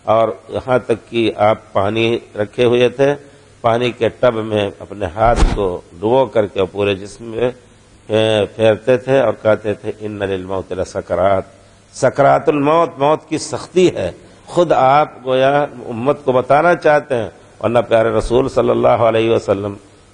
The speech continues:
اس کو ظاہر کر کے، اور جیسا کہ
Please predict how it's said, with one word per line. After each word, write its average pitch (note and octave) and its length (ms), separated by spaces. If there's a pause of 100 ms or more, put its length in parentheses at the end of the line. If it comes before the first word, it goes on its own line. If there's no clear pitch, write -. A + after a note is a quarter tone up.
اس A2+ 260
کو B2+ 280
ظاہر A#2+ 380
کر C3 240
کے، G#2+ 360 (500)
اور G#2+ 760 (220)
جیسا A#2 380
کہ A2+ 360